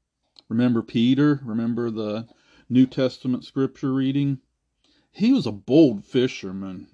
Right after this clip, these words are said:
He was a man's man. He was someone who, when the guards came to arrest Jesus, he even pulled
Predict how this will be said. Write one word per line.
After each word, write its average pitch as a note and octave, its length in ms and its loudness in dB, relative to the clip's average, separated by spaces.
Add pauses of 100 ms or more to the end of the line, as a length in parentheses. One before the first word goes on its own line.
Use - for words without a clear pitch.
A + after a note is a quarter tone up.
He D3+ 100 -2
was D#3+ 120 2
a G#2 60 -6
man's A2 480 -2
man. F#2+ 440 -12 (380)
He A3+ 180 2
was B2+ 500 -4 (880)
someone D3 500 2
who, C3 460 2 (220)
when C3+ 240 -4
the A#2+ 100 -6
guards D3+ 320 0
came C#3+ 280 -2
to - 120 -8
arrest C#3+ 460 -2
Jesus, G#2 440 -10 (220)
he G#3+ 120 -2
even B2 260 -2
pulled D#3+ 480 2